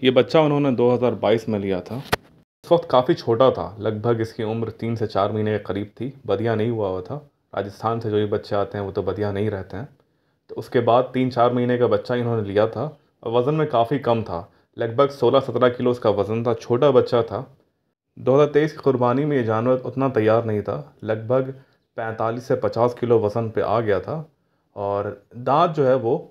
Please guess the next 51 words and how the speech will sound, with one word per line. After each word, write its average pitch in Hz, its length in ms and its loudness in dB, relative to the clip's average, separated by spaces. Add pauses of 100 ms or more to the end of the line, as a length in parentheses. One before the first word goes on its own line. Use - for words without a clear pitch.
(160)
फ़ौरन 139 280 -2
गिराया 107 320 2
था 90 120 -6
उस 95 160 -8
वक्त। 92 220 -8 (440)
और - 140 -4 (200)
अभी 131 240 2
ये 156 60 4
खस्सी 143 340 0
जो 117 120 -2
है 110 120 -2
छः - 260 -2
दांत 110 220 0
निकाल 98 340 -2
रहा 92 160 -6
है, 110 100 -10 (220)
आप 104 140 -4
इसकी 113 160 -4
खूबसूरती 110 500 0
देख 110 160 4
सकते 101 340 -8
हैं। 110 120 -8 (460)
लास्ट 127 360 4
ईयर 131 140 6
दो 120 200 6
हज़ार 113 200 4
तेईस 110 260 0
की 120 60 -8
कुर्बानी 104 420 0
में 110 120 0
पचास 107 320 -2
किलो 107 280 0
वज़न 107 200 -2
पे 101 140 -2
था 127 280 -8 (120)
लगभग। 101 400 -4 (520)
अभी 113 200 -4
खूबसूरती 110 460 -4
देखें 95 240 -4
इसकी, - 280 -14 (180)
चाल 104 240 -2
ढाल 98 220 -4
देखें। 98 220 -10 (1300)
और 120 180 4
अब 135 200 0
इस 156 120 -4
खस्सी 135 340 -2
का 135 100 4
वज़न 120 340 2
देखें 110 240 -4
आप 113 220 -6